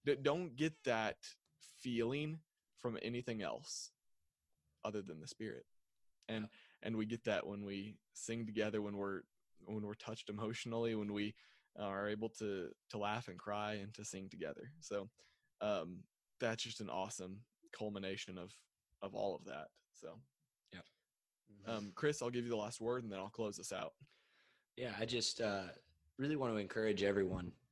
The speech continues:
Speaker 2: as you go to worship God or uh, if you have questions about how we worship God and, uh, you know, the, the idea of, of just singing to God and only singing, uh,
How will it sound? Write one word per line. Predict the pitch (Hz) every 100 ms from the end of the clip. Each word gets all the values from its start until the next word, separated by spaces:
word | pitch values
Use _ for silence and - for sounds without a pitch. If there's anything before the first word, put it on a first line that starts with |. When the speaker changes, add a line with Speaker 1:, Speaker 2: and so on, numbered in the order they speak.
| _ _ - - -
Speaker 2:
as | 98 107 113 104
you | 113 107 101 -
go | 104 110
to | 107 95
worship | 98 98 101 98
God | 92 92 95 90
or | 78 - - - - - - -
uh, | 90 87
if | 95 120
you | 123
have | 110
questions | 117 120 - 117 110
about | 101 101
how | 98 113
we | 110 101
worship | 95 92 -
God | - 92 92
and, | 92 87 - _ - - _ -
uh, | 87 82 80 - - _ _ -
you | 113
know, | 101 90 - _ _ _ _
the, | 107 101
the | 110 107
idea | 98 92 101 104
of, | 98 90 - -
of | 98 87 - _
just | - 110 107 -
singing | 120 117 113
to | 104
God | 92 101 107 113
and | 104 98
only | 110 107
singing, | 101 101 104 98 92 _ - - - - _ 80
uh, | 85